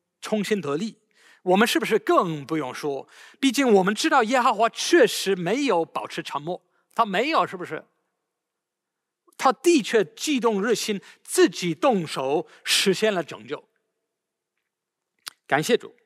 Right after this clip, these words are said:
最近每个星期六，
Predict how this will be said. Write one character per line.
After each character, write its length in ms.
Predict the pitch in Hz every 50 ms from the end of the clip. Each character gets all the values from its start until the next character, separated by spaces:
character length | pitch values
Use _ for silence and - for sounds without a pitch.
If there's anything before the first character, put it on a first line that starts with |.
| _ _ _ _ _ _ _ _ _ _ _ _ _ _ _ _
最 160 | - - 240 214
近 320 | 202 240 233 226 202 - _ - - - - - - _ -
每 140 | 165 165 196
个 100 | 269 247
星 240 | - - 262 262
期 200 | 240 - - 262
六， 340 | 262 254 277 208 - - _